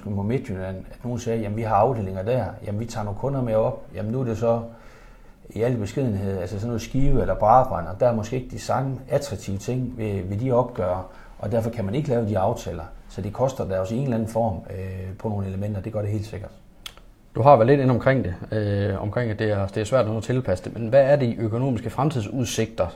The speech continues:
Speaker 2: sådan for, for den sæson, som vi er, vi er i gang med nu her?
Speaker 1: Jamen, det er, som vi sagde i går, at, øh, det bliver vanskeligt at komme i, i driftbalance ud fra de basiselementer, der er. Øhm, og derfor kan man sige, at den, den ekstra indtægtsupside,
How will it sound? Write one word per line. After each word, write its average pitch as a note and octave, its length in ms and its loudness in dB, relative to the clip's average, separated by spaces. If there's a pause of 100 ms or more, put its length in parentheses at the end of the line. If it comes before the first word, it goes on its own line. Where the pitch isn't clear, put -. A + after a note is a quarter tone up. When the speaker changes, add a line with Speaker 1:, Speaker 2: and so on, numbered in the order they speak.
(140)
Speaker 2:
sådan A2+ 240 -2
for, G2+ 340 2
for G2+ 140 -2
den A#2 160 0
sæson, A#2 300 -4
som G#2+ 160 -4
vi G2+ 100 -2
er, G2 200 -2 (140)
vi G#2 60 -2
er G#2+ 40 -2
i G2+ 40 -4
gang A2+ 140 -4
med A2 80 -6
nu A2 80 -4
her? A2+ 120 -8 (1600)
Speaker 1:
Jamen, F2+ 200 -12 (120)
det A#2 200 -4
er, A#2 100 4
som A2 220 -4
vi F#2 80 -4
sagde A#2 240 -2
i A2+ 40 -4
går, A#2 300 0
at, F2 360 -10
øh, - 20 -10 (140)
det G#2+ 120 -8
bliver F#2+ 260 -4
vanskeligt G#2 480 -6
at F#2+ 160 -8
komme F#2+ 260 -6
i, F2+ 360 -12
i G#2 40 -8
driftbalance G2 640 -6 (300)
ud A#2 160 -6
fra F#2 280 -8 (160)
de G#2 80 -8
basiselementer, G2 920 -6
der F#2+ 80 -8
er. G#2+ 160 -2 (1000)
Øhm, F#2+ 760 -6 (100)
og - 100 -14
derfor A2 180 -2
kan G#2 140 -6
man F#2+ 100 -4
sige, A2+ 180 -4
at A2 60 -6
den, G2 260 -4 (1080)
den A2+ 160 0
ekstra A#2 340 -4
indtægtsupside, G#2+ 840 -4